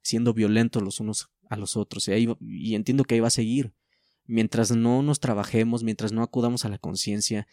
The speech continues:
mientras no luchemos o enfrentemos a esos demonios internos, que así los llamo, mientras no nos enfrentemos a nosotros mismos, esto puede ir peor.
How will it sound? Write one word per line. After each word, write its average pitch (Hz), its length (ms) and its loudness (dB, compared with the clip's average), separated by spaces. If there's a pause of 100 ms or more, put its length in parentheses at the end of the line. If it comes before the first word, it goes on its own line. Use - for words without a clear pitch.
(260)
mientras 107 440 0
no 120 600 2
luchemos 117 880 -2
o 107 140 -2
enfrentemos 107 800 0
a 98 80 -2
esos 107 220 -2
demonios 113 380 -2
internos, 107 480 -4
que - 120 -8
así 117 160 -2
los 117 200 -2
llamo, 123 320 -4 (800)
mientras 110 300 2
no 120 100 6
nos 131 180 4
enfrentemos 120 680 2
a 113 60 -2
nosotros 104 420 -2
mismos, 110 460 -2 (720)
esto 117 320 0
puede 123 240 6
ir 120 120 2
peor. 117 440 2